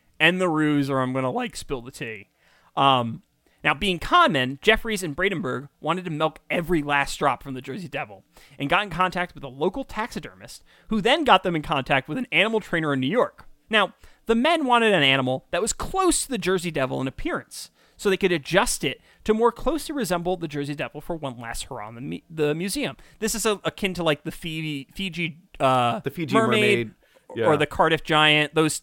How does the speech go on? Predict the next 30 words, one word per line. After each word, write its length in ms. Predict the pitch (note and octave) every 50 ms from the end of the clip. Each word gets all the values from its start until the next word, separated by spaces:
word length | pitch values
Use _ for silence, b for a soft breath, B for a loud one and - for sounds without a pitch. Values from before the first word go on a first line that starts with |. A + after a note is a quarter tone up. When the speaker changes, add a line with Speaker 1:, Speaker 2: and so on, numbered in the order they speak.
| _ _
Speaker 1:
those 240 | - G#3 G#3+ - -
types 300 | - F3+ D3+ C#3+ - -
of 80 | C3+ -
things, 400 | - C3 A#2 G2+ G#2+ G#2+ - C3+
like 240 | A#2+ A2+ - _ _ b b b b
B 120 | b E3 D#3
T 120 | - E3+
Barnum 280 | D3 D#3 D3 D3 C#3 C3+
Bailey, 380 | C3+ C3 C3 C3 C3 B2+ -
you 60 | F#3
know, 80 | F3+ D#3+
all 160 | - A#3+ B3+ A#3+
that, 240 | A3+ G#3 F#3 - -
that 160 | E3+ D#3 D3+ -
kind 160 | - C#3+ A#2+
of 60 | A#2 -
shit, 240 | - - G2 - _ _ _ _ _ _ _ _
right? 240 | - C#3 A#2+ A#2+ - _ _ _ _ _ _ _ _ _ _ _ _ _ _ _ _ _ _ _ _ b b b b b b b b b
So, 380 | b - - D#4 D4 F3 C#3 - _ _ _ -
after, 540 | F3+ G3 - - A#3 A3 G#3 F#3+ F#3 F#3 - -
a 80 | F3+ D#3
few 220 | - - C4 C#4+
days 180 | C#4+ B3+ A#3 G#3+
after 160 | G#3 - F3+
getting 180 | F3+ E3+ D3+
in 40 | C#3+
contact 340 | - - F3+ E3+ - E3 -
with 80 | - -
the 80 | -
trainer, 400 | - C4 D#4+ E4+ E3 D3 F3+ A3+